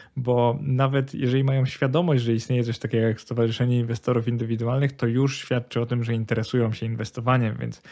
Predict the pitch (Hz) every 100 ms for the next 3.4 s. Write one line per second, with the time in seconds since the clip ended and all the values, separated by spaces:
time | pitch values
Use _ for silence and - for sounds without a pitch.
0 | - - - 120 120 - 143 143 135 123
1 | 127 120 113 117 117 - 117 120 110 -
2 | 127 127 147 147 123 107 101 113 110 113
3 | 113 110 107 -